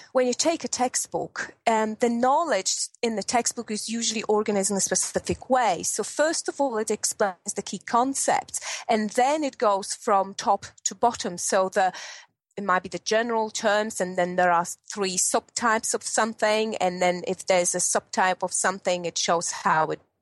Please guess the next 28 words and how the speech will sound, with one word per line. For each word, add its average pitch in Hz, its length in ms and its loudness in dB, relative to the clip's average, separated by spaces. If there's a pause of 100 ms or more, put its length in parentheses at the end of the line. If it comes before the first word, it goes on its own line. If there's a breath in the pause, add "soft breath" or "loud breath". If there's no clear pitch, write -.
works 220 420 2
and 165 120 -6
how 170 220 2 (140)
this - 160 -2
can 175 180 -4
be 165 180 -6
practically 180 580 -2
applied. 202 440 2 (280 loud breath)
So - 160 -6
this 302 320 0
way, 285 260 2
I 214 160 4
already 208 500 0
gather 185 320 2
some 175 300 -4
knowledge 180 420 2
about 170 280 2
the 175 80 -4
topic - 540 -2
and 170 200 0 (420 loud breath)
the 180 80 -2
key - 240 -8
concepts - 720 -2
and 196 140 0
how 196 340 2
they 190 200 0
are 175 100 0
connected. - 720 -4